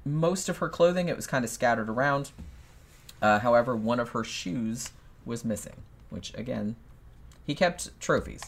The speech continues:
which, like I said, a lot of serial killers do that. This particular young woman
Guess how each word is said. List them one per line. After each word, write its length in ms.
which, 360
like 160
I 40
said, 180
a 40
lot 140
of 60
serial 260
killers 300
do 180
that. 140
This 160
particular 640
young 300
woman 360